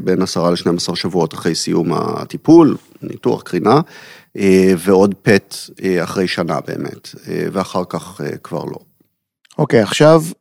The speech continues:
Speaker 2: המטופל מגיע, ולא פעם ולא פעמיים אנחנו רואים כל מיני שינויים בחלל הפה, אה, בעקבות הניתוח והטיפול, אה, הקרינתי, אם הוא קיבל.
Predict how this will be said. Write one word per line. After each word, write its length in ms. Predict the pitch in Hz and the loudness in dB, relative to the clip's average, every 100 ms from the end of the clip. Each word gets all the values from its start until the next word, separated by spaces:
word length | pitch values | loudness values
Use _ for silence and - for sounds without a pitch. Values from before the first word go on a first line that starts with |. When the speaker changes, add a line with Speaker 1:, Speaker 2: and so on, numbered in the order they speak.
| - | -2
Speaker 2:
המטופל 480 | 135 120 131 - 202 | 2 2 2 4 6
מגיע, 580 | 190 123 127 127 160 170 | 4 6 6 8 6 4
ולא 960 | 139 117 110 113 135 147 147 147 147 147 _ _ | 4 6 6 6 6 8 8 6 4 2 _ _
פעם 220 | 135 131 120 | 4 6 8
ולא 180 | 120 123 | 6 6
פעמיים 360 | 117 120 120 | 6 6 6
אנחנו 300 | 113 107 117 | 4 2 2
רואים 220 | 107 123 | 6 4
כל 180 | 120 120 | 4 6
מיני 300 | 123 123 120 | 6 6 6
שינויים 680 | 110 - 110 107 120 123 120 - - - - - - _ _ - | 4 2 4 6 6 6 4 -2 -18 -20 -20 -20 -20 _ _ 2
בחלל 600 | 123 127 - 113 120 120 | 6 6 6 6 6 6
הפה, 580 | 113 - 147 139 139 143 - _ _ _ _ - | 4 4 6 8 6 2 -2 _ _ _ _ 2
אה, 140 | 117 110 | 4 6
בעקבות 540 | 110 107 113 120 120 | 6 4 2 4 4
הניתוח 800 | 113 104 101 - 120 113 107 - 101 | 4 4 2 4 6 6 4 -2 0
והטיפול, 1300 | 110 107 104 101 101 101 101 - 104 117 113 110 | 4 4 4 2 2 0 -2 -4 -2 4 6 6
אה, 440 | 104 104 104 101 101 | 4 4 4 2 0
הקרינתי, 760 | - 104 101 101 - 117 107 107 | -2 0 0 0 2 4 4 2
אם 60 | |
הוא 100 | 110 | 0
קיבל. 500 | - 104 135 175 143 | -2 2 6 6 4